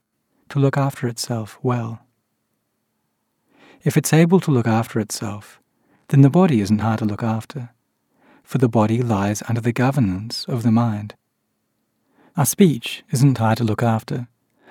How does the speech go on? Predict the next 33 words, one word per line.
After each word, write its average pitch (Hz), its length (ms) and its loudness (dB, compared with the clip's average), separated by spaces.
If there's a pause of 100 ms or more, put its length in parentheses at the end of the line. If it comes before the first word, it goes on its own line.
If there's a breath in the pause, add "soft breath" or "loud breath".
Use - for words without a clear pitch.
(140 loud breath)
for 139 220 0
our 127 80 2
speech - 680 -2
lies 117 420 4
under 113 180 -2
the 120 100 -2
governance 117 680 0
of 110 80 -12
the 117 80 2
mind. 107 420 0 (1120 soft breath)
When 135 140 6
that's 165 260 6
the 156 100 2
case, 101 500 -6 (360)
looking 156 260 4
after 156 260 4
the 120 80 0
precepts, - 720 -4 (440 soft breath)
looking 135 240 6
after 117 260 4
our 110 80 2
body 117 260 2
and 98 140 0
speech, - 480 -4 (460)
isn't 143 240 2
hard. 113 360 -2 (1300 soft breath)
We 135 100 8
make 147 260 8
ourselves 151 420 0
aware 110 440 0
in 117 140 4
every 120 240 4
posture, 107 540 -8